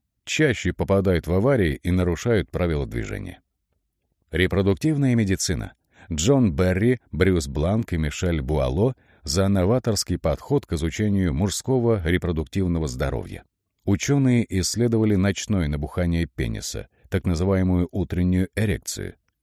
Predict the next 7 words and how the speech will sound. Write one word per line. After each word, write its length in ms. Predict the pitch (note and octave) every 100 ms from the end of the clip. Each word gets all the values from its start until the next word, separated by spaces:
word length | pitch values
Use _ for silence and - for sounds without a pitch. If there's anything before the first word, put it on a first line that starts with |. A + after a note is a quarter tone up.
| _ _ _
Потому 380 | D#2+ E2+ F#2 G2
как 220 | F#2+ -
происходит 640 | F#2 F2 - D#3+ C3+ F2
этот 260 | - D#2+ D2+
процесс, 540 | - B1+ - A#1 - - _ _ -
можно 340 | C3+ C3+ C#3
отличить 680 | - B2 C#3 A#2+ - D#2 -